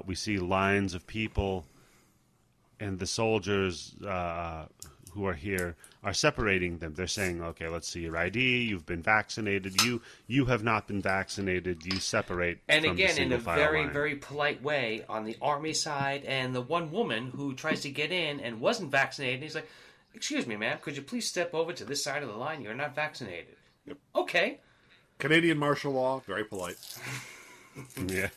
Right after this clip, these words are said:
Speaker 1: Uh, so Hart, he,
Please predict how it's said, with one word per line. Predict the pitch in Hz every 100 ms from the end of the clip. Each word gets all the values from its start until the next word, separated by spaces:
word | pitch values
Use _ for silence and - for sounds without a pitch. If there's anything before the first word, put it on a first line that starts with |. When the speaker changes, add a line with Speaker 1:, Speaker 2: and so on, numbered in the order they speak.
| - - - _ _ _ - - - _ _ _ -
Speaker 1:
Uh, | 117 110 117 113 101 - _ _ _ _ _
so | 175 - 139
Hart, | 117 143 139 120 - _ _ _ - - -
he, | 123